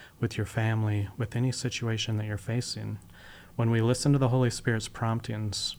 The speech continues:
he'll lead and guide us into everything that's good. And the more you listen, to those promptings,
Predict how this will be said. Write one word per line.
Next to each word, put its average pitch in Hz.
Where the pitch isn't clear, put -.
he'll 131
lead 143
and 123
guide 117
us -
into 120
everything 110
that's 104
good. 104
And 110
the 110
more 110
you 135
listen, 107
to 123
those 113
promptings, 107